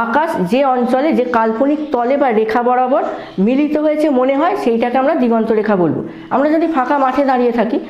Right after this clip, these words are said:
বা শহরে কোনো উঁচু বিল্ডিংয়ের ওপরে দাঁড়াই, তাহলে দেখতে পাবো কি আকাশটা মাটিতে কোথাও যেন মিশে যাচ্ছে, কিন্তু আমরা যেখানে মিশে যাচ্ছে সেখানে যদি আবার পৌঁছাই, সেখানেও গিয়ে একই ঘটনা দেখবো যে আরও দূরে গিয়ে আকাশটা কোথাও মাটিতে মিশেছে। তাহলে কিন্তু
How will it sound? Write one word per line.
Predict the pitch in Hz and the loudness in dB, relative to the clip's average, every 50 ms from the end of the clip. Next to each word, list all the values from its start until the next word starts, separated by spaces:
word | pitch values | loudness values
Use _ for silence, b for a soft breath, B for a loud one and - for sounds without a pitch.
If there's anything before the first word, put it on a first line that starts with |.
| B B B B B B | B B B B B B
বা | 233 240 240 240 247 | -2 0 0 0 0
শহরে | 233 240 247 247 240 247 | 0 2 2 0 2 2
কোনো | 247 247 247 | 2 2 2
উঁচু | 233 240 247 226 226 | 2 2 2 2 2
বিল্ডিংয়ের | 233 226 226 233 233 233 226 | 2 2 2 2 2 2 2
ওপরে | 226 226 233 226 220 | 2 0 0 2 2
দাঁড়াই, | 208 202 220 208 B B B B B | 0 0 0 -2 B B B B B
তাহলে | 240 262 269 233 269 | -2 -2 0 0 -2
দেখতে | 262 254 302 285 | -2 0 0 0
পাবো | 302 302 311 302 311 | 2 2 0 0 0
কি | 381 - - 214 220 | 0 0 0 -2 -2
আকাশটা | 220 233 262 262 269 - 403 359 294 | 0 -2 -2 -2 -2 0 0 0 0
মাটিতে | 254 - 285 - - 285 277 | 0 0 0 0 0 0 0
কোথাও | 254 262 277 269 | 0 0 0 0
যেন | 285 311 339 294 | 0 0 0 0
মিশে | 262 226 254 214 185 | 0 0 0 0 0
যাচ্ছে, | 170 - - - - - B B B B B B | 0 -2 -4 -6 -8 -10 B B B B B B
কিন্তু | 277 294 277 320 330 | 0 0 0 0 0
আমরা | 330 339 311 226 | 0 0 0 0
যেখানে | 262 294 330 339 359 381 320 | 0 0 0 0 0 0 0
মিশে | 311 302 311 277 262 | 0 0 0 0 0
যাচ্ছে | 254 247 254 262 | 0 -2 -2 -2
সেখানে | 269 262 285 320 370 381 | -2 0 0 0 0 2
যদি | 403 359 349 294 | 2 2 2 2
আবার | 277 262 - 254 | 0 0 0 0
পৌঁছাই, | 233 226 226 285 311 311 302 B B B B - | 0 0 0 0 -2 -2 -4 B B B B -4
সেখানেও | 269 262 330 330 370 392 339 | -2 0 0 0 0 2 0
গিয়ে | 339 381 - 269 | 0 0 0 0
একই | 269 - 330 302 285 | -2 0 0 0 0
ঘটনা | 277 254 262 269 269 233 | 0 0 0 0 0 0
দেখবো | 254 247 254 311 330 320 | 0 0 0 0 0 2
যে | 294 240 | 2 0
আরও | 240 269 262 190 202 | 2 0 0 0 0
দূরে | 247 262 302 320 269 254 | 2 2 2 0 2 2
গিয়ে | 311 392 440 415 B B B B 277 | 0 0 -2 -4 B B B B -4
আকাশটা | - 277 262 - - 262 262 | -2 -2 -2 -2 -2 -2 -2
কোথাও | 247 - 320 359 349 | -2 0 0 0 0
মাটিতে | 269 220 - 220 - 233 214 | 0 0 0 0 0 0 0
মিশেছে। | 185 202 180 143 - - - B B B B B B B | 0 0 0 -2 -2 -4 -8 B B B B B B B
তাহলে | - 269 302 320 302 | -4 -2 0 0 0
কিন্তু | 320 330 320 | 0 2 2